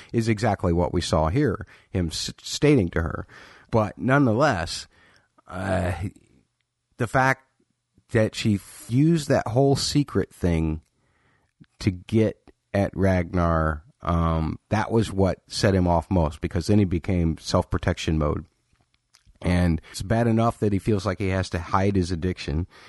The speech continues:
Um, then he'd have to hide this terrible tragedy that he feels responsible for, or at least being, knowing about.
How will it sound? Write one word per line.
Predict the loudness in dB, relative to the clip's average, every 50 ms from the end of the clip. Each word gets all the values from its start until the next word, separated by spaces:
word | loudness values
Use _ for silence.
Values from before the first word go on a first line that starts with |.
| -20 _ -20 -16 -8 -4
Um, | -4 -2 -2 -2 -2 -4 -2 -2
then | 0 2 2
he'd | 2 2 2
have | 0 0 0 0 -2
to | -2 -4
hide | -2 0 0 0 0 0
this | 0 -2 -2 -2
terrible | -2 -2 0 0 0 0 -2 -4
tragedy | -4 -2 0 2 2 2 2 0 0 0 0 0
that | 0 -2 -2
he | -2 -2
feels | -2 0 0 0 0 0 -2
responsible | -4 -2 0 0 2 2 2 0 -2 -6 -8 -8
for, | -6 -4 -4 -2 -2 0
or | 0 0 0 0 -2
at | -2 -4 -4
least | -4 -4 -4 -4 -2
being, | 0 2 4 2 2 0 0
knowing | 0 2 4 4 2 2 2 0
about. | -2 -2 -2 -2 -2 -4 -6 _